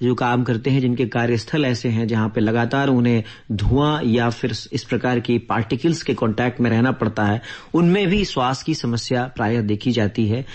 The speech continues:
और कहीं ना कहीं इसका सीधा संबंध किसी न किसी प्रकार के जीवाणु या विषाणु के संक्रमण से भी होता है, जिससे कि कहीं ना कहीं हमारे फेफड़े संक्रमित होते हैं और फिर बाद में वो कहीं ना कहीं अवरोध उत्पन्न करते हैं श्वास व संस्थान में, और जिससे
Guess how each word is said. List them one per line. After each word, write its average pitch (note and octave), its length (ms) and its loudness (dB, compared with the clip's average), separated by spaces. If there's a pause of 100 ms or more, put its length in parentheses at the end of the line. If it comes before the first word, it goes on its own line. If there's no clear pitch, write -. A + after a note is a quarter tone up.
(260)
और D3+ 160 0
कहीं D#3+ 260 0
ना G3+ 120 2
कहीं F#3 420 0
इसका D3+ 240 -4
सीधा D#3 300 0
संबंध C3 400 -2
किसी D3+ 260 -2
न C#3+ 100 2
किसी C3 240 -2
प्रकार B2 360 0
के B2 300 0 (340)
जीवाणु A#2+ 480 2
या C#3 160 2
विषाणु A#2+ 440 0
के C3+ 120 0
संक्रमण D#3+ 560 0
से E3+ 160 -2
भी D#3+ 100 2
होता A2 320 0
है, G#2+ 180 -2 (260)
जिससे B2+ 300 0
कि C#3+ 140 -2
कहीं C#3+ 280 0
ना D3 120 0
कहीं C3 380 2 (220)
हमारे B2 320 2
फेफड़े D3 440 0
संक्रमित D3+ 560 -2
होते A#2+ 220 0
हैं A#2 200 0 (240)
और C#3 160 2
फिर C3 220 0
बाद B2+ 280 0
में B2+ 300 0 (240)
वो B2 80 2
कहीं C3+ 220 2
ना C3 80 2
कहीं C3 360 2 (120)
अवरोध B2+ 420 4
उत्पन्न B2 360 0
करते G#2+ 320 -2
हैं A2 160 0
श्वास A2+ 380 -2
व A#2 140 2
संस्थान A2 480 -2
में, A2 140 2
और G2 100 2
जिससे A2 400 0